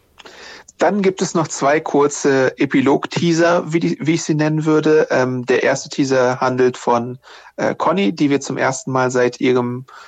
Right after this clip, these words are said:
Verschüttgehen in der Höhle vor einigen Folgen, äh, wiedersehen. Sie ist am Leben, aber natürlich sehr,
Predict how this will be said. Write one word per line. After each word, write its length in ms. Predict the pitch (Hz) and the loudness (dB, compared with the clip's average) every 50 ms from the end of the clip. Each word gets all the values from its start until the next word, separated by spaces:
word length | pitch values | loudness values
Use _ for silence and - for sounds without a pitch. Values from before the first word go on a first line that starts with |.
| - _ _ | -20 _ _
Verschüttgehen 760 | - - 135 - - - 160 160 - - - 143 131 131 131 | -6 -4 -4 -2 0 -2 -2 -2 -2 -2 0 2 2 2 0
in 200 | - 123 123 123 | 0 -2 0 2
der 160 | 123 117 - | 0 2 2
Höhle 360 | 139 135 135 131 131 127 127 | 2 2 4 4 4 2 2
vor 500 | 127 - - 127 123 120 117 117 - - | 0 -2 -2 0 2 2 2 2 0 0
einigen 360 | 120 123 127 135 131 131 123 | -2 -2 0 -2 -2 -4 -6
Folgen, 560 | 123 - - 117 120 123 123 123 120 120 - - | -6 -4 -2 0 0 0 -2 -4 -8 -8 -8 -6
äh, 300 | - 123 120 117 117 120 - _ - _ _ _ - | -4 -2 0 0 -2 -4 -6 _ -20 _ _ _ -4
wiedersehen. 460 | - 151 170 160 160 165 170 165 151 | 0 0 2 2 4 4 4 4 2
Sie 80 | 139 - | 0 -2
ist 100 | - - | 0 0
am 120 | 123 123 | 0 2
Leben, 360 | 143 151 156 156 147 147 151 | 2 2 0 0 -2 -2 -2
aber 180 | - 123 123 123 | -2 -2 0 0
natürlich 420 | 127 123 - - 127 127 123 - | -2 -2 -2 -2 -2 -2 -2 -4
sehr, 440 | - 135 123 120 120 117 117 117 | -2 2 2 4 4 4 2 0